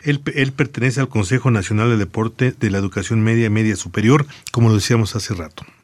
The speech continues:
¿Y por qué decíamos que es importante ese espacio, este programa, esta,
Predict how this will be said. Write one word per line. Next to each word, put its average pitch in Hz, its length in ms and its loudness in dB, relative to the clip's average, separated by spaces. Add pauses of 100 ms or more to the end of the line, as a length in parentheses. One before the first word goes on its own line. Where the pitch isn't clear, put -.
(220)
¿Y 151 100 -6
por 165 180 -2
qué 233 140 0
decíamos 208 560 2
que 165 260 0
es - 340 -6 (420)
importante 123 600 2
ese 113 120 -2
espacio, 98 460 -4
este 110 220 -2
programa, 104 480 0
esta, 104 440 -4